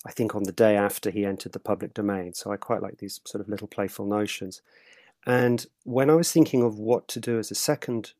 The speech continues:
book, I'd been reading a lot in the news and, and just generally thinking a lot about machine translation, so computer tr-, aided translation or, uh, translation entirely done by a computer. And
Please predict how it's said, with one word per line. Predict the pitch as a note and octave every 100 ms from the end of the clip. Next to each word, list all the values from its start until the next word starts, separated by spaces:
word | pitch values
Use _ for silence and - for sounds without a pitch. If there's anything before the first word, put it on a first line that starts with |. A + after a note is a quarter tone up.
| _ -
book, | D3 A#2+ - _ _ - - _ - _ _
I'd | B2+ B2 B2 -
been | B2 A#2+ A#2+ A#2
reading | A2+ B2 C3 C3
a | A#2+
lot | A#2 A#2 -
in | G#2+
the | G2+
news | G#2+ B2+ B2+ B2+ B2+ A#2+ -
and, | G2+ G2+ - -
and | G2+ G2+ - _
just | - G#2
generally | C3 B2
thinking | - C#3 C3
a | A#2
lot | A#2
about | G#2+ G#2 G2+
machine | G#2+ - B2
translation, | A2+ A#2+ G#2 G#2+ G#2+ G#2+ - G2+ - _ _ _ _ _ -
so | - A#2+
computer | A2 - A#2 G#2+
tr-, | - -
aided | B2 G#2 G2
translation | - G2+ G#2+ G2+ - G2
or, | F#2+ _ _ _ -
uh, | - E2+ -
translation | A2+ G#2+ A2 - G2+
entirely | - B2 A2 G2+
done | A2 G#2
by | F#2+
a | F2+
computer. | - G2 B2 A#2+ G2 G2 - - - - - -
And | A#2 A2